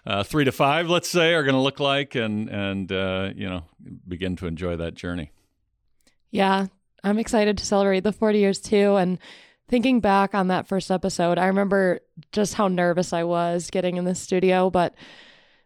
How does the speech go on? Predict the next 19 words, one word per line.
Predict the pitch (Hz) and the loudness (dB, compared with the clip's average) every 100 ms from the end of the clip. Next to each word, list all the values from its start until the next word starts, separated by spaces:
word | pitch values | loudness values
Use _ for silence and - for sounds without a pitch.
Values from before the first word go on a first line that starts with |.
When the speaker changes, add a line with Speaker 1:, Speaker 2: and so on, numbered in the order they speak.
| - | 0
Speaker 2:
we've | 214 156 | 0 2
grown | 196 190 214 | 2 2 2
so | 233 220 | 2 2
much. | 226 233 233 | 2 2 2
I | 202 | 0
think | 196 185 175 - | 0 -2 -4 -4
everyone | 180 190 196 | 0 4 4
that's | 190 180 | 2 0
come | 208 190 | 0 2
on | 185 | 0
the | 185 | 0
podcast, | 180 180 190 202 208 - - | 0 0 0 0 0 -2 -4
and | 185 180 180 175 175 170 - _ _ | 0 2 2 2 0 -4 -10 _ _
I | 196 | -2
really | 196 233 233 | 2 2 2
think | - 208 202 | 2 -2 0
that | 185 147 | 0 0
first | - 226 208 | 0 0 0
episode | - 190 196 196 185 185 | 0 0 -2 0 2 2